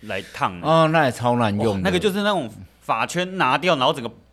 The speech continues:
Speaker 1: 砰的像海格一样这样子。
Speaker 2: 那人家很顾头发啊。
Speaker 1: 啊。
Speaker 2: 就是顾长度，可是如果
Speaker 1: 我看到手就酸了。
Speaker 2: 好，
Speaker 1: 你知道？
Speaker 2: 我先讲，如果你们是超级自然卷，也不要抱着一年烫一次。如果你能四个月烫一次，
Speaker 1: 嗯。
Speaker 2: 你每一次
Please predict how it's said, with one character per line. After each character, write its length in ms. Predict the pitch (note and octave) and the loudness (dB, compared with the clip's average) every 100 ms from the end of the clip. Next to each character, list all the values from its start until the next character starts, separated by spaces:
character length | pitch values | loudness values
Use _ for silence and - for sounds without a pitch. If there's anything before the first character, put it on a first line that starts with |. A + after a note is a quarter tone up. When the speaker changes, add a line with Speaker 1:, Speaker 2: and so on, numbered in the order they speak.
| - | -2
Speaker 1:
砰 320 | D#3+ F#3+ G3 | 2 2 0
的 200 | E3 D#3+ | -4 -4
像 240 | D#3+ F#3+ D#3 | -4 -4 -4
海 300 | C#3 - A2+ | -6 -2 -2
格 300 | F#2+ A#2 A#2+ | -2 -2 -2
一 60 | C3+ | -2
样 160 | D3+ | -2
这 60 | C#3 | 2
样 100 | G3 | 4
子。 60 | F#3+ | 6
Speaker 2:
那 40 | |
人 140 | E3+ | 4
家 160 | F3+ F#3 | 4 4
很 120 | C3 | 4
顾 200 | A2+ C#3+ | 0 -2
头 200 | B2 G2+ | 0 2
发 120 | G2+ F#2 | 2 0
啊。 340 | D2+ D#2 E2 _ _ _ _ _ | -2 -8 -10 _ _ _ _ _
Speaker 1:
啊。 500 | G3 D4 D#4+ D#4 C4+ | -6 0 2 0 -2
Speaker 2:
就 80 | D#3 | -2
是 200 | D#3+ E3 - | 0 0 -2
顾 160 | E3 D3+ | -4 -4
长 220 | C#3+ G#2+ | -2 -2
度， 100 | A#2 | -2
可 140 | C3 | -2
是 100 | B2+ | 2
如 160 | F3+ D#3+ | 2 2
果 300 | C#3+ C3+ - | 4 2 2
Speaker 1:
我 120 | A#2 | -6
看 180 | B2 F#3 | -4 0
到 140 | F3 E3 | 2 0
手 260 | - G2+ | -2 -6
就 100 | A#2 | -6
酸 300 | A#2+ A2+ G2+ | -4 -2 -2
了。 100 | G2+ | -2
Speaker 2:
好， 200 | A#2+ A#2+ | 2 4
Speaker 1:
你 0 | |
知 20 | |
道？ 60 | A2+ | 4
Speaker 2:
我 60 | B2 | 2
先 220 | E3 E3+ | 0 0
讲， 220 | D#3 G#2 | 0 0
如 180 | G#2+ C3 | -2 0
果 220 | D3+ A#2+ | 2 0
你 100 | G2+ | 0
们 160 | F#2+ G2 | -4 -6
是 120 | B2 | -4
超 180 | C3 B2 | -2 0
级 120 | G#2+ | 0
自 120 | A#2 | 0
然 180 | G#2 G#2+ | 0 0
卷， 160 | G2 | -4
也 80 | F2+ | -6
不 120 | F2 | -2
要 120 | A2+ A#2 | 0 2
抱 160 | B2+ | 2
着 140 | G#2 F#2 | 0 -2
一 80 | |
年 180 | A2+ F#2 | -4 -4
烫 220 | F#2 G2+ | -6 -6
一 40 | F2+ | -8
次。 120 | G2 | -8
如 160 | G2+ A#2+ | -8 -2
果 100 | A#2 | -2
你 140 | G2 | -2
能 240 | F2+ E2+ | -6 -10
四 300 | E2+ - C3 | -14 -14 -10
个 120 | A2 G2 | -6 -4
月 140 | G#2+ | -4
烫 200 | A2+ G2 | -4 -4
一 60 | F2 | -6
次， 220 | G#2 F#2 - - - | -6 -8 -10 -20 -14
Speaker 1:
嗯。 160 | B2+ C3 | -8 -2
Speaker 2:
你 140 | A2 | 0
每 180 | G#2+ G#2 | 2 0
一 60 | |
次 200 | A2 D3+ | 0 -2